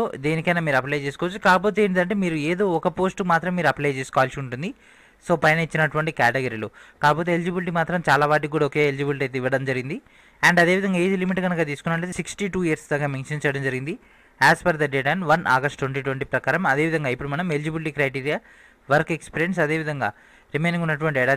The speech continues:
చెక్ చేద్దాం. అయితే ఒక పోస్టులన్నింటిని కూడా ఫ్రెషర్స్కి అయితే లేవు ఫ్రెండ్స్. Only ఎక్స్పీరియన్స్‌డ్ క్యాండిడేట్స్‌కే మినిమం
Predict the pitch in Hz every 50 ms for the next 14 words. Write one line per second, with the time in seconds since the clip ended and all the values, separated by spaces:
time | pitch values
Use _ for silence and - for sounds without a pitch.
0 | - 139 127 127 131 131 175 208 - - 175 190 185 185 196 185 - 175 160 -
1 | 175 196 190 - - 190 180 180 185 170 165 175 147 135 123 117 123 156 - -
2 | 156 151 - 190 185 180 - - 175 165 151 165 156 165 131 143 139 - 165 180
3 | 202 190 - - _ - - - - - _ _ - 151 175 196 208 196 165 147
4 | - - - 190 180 180 175 175 170 160 165 - 147 135 143 147 139 135 - -
5 | 185 190 175 160 156 165 185 202 196